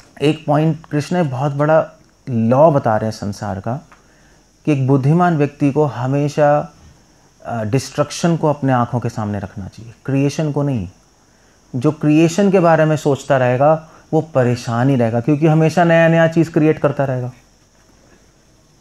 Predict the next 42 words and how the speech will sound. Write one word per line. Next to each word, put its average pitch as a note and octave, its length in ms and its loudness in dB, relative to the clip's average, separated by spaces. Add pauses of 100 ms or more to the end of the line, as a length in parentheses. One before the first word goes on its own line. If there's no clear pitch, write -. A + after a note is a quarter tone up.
(580)
मुझे B2 220 0
ये B2 120 0
करना A#2+ 280 0
है, B2 80 2
मुझे A#2 260 0
ये B2 80 0
बनाना A#2 340 0
है, A#2 60 2
वो A#2+ 180 -2
आप B2+ 180 -2
कर F3 120 4
सकते G3+ 240 -2
हो E3 40 0
creation, B2+ 440 -6
बहुत C3+ 160 -4
अच्छा - 220 -8
है, E3 140 -10 (880)
कोई C3 80 -2
मना B2 240 0
नहीं C#3+ 140 -2
कर A#2 100 -6
रहा, C3 180 -4 (460)
but D#3 160 4
वो E3+ 320 2
चीज़ F#3+ 640 -2 (100)
creation F3 460 2
करते, F3 320 0
करते, E3+ 280 -2
करते E3+ 240 -2
उसका E3+ 220 -2
तो E3 100 0
कोई E3+ 140 0
end F3 180 0
ही F3+ 60 2
नहीं E3+ 160 -2
है C#3+ 220 -6 (1300)
और D#3 200 4
उससे E3 260 0
mind C#3 640 2
disturb A#2 500 -2
होगा F#2 220 -6
आपका, - 360 -20